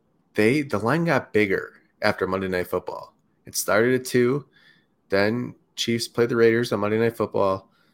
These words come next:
The line grew. It was Tuesday morning. It was two and a half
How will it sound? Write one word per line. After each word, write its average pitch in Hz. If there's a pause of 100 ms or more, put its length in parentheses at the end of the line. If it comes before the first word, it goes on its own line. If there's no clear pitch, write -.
(360)
The 110
line 113
grew. 113 (440)
It 101
was 95 (280)
Tuesday 127
morning. 117
It 113
was 95
two -
and 117
a 104
half 117